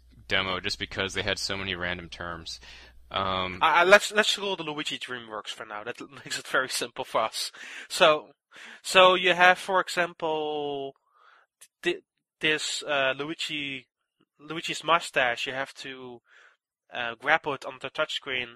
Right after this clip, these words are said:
Speaker 2: and then Mario will fling up to higher platforms. Um, or y-, there are platforms in the background or, like, objects, and Luigi has to blow them in the foreground by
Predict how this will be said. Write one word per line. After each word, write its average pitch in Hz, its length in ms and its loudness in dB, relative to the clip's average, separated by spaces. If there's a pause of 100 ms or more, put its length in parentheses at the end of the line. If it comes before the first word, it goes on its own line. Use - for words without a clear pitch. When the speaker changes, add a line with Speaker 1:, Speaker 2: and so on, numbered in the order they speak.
(100)
Speaker 2:
and 127 140 -8
then 120 420 -4 (600)
Mario 143 300 2
will 131 120 -8
fling 147 280 -6
up 127 180 -2
to 135 120 -14
higher 127 260 2
platforms. 117 800 -8 (1120)
Um, 123 420 -2
or 139 320 0
y-, 131 200 -4 (400)
there 139 100 0
are 135 140 2
platforms 151 500 -6
in 135 80 -14
the 131 60 -12
background 131 500 -2
or, 120 260 -4
like, 120 260 -4
objects, 139 560 0
and 120 260 -8 (300)
Luigi 139 360 -8
has 131 240 -6
to 123 320 -10 (420)
blow 147 320 -2
them 131 400 -8 (160)
in 143 60 -14
the 135 80 -6
foreground 135 480 -4
by 120 360 2